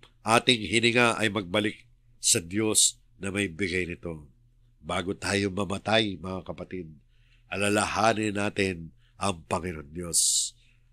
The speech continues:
Kasi pag namatay tayo, mga kapatid, eh, ano napag-aralan natin nung mga nakaraang pag-aaral sa Hebreo nine twenty-seven, kung paanong itinakda sa mga tao mamatay na minsan,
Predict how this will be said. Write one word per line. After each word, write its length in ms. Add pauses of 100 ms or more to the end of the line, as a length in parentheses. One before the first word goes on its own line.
(120)
Kasi 240
pag 200
namatay 520
tayo, 320
mga 240
kapatid, 480
eh, 240 (560)
ano 320
napag-aralan 760
natin 360
nung 200 (440)
mga 320
nakaraang 400
pag-aaral 720
sa 440
Hebreo 600
nine 320
twenty-seven, 760 (560)
kung 120 (120)
paanong 400
itinakda 520
sa 120
mga 240
tao 320
mamatay 480
na 80
minsan, 640